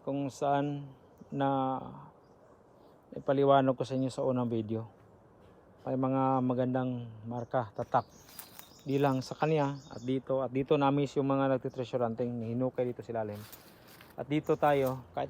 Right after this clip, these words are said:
na masukal, susubukan natin. I-explore tong ganitong klaseng marka dahil ang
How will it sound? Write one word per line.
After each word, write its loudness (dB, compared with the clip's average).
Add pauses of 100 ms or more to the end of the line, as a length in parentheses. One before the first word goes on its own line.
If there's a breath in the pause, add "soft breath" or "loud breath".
na -2
masukal, 0
susubukan 2
natin. 0
I-explore 4
tong 6
ganitong 2
klaseng 4
marka 2
dahil 4
ang 2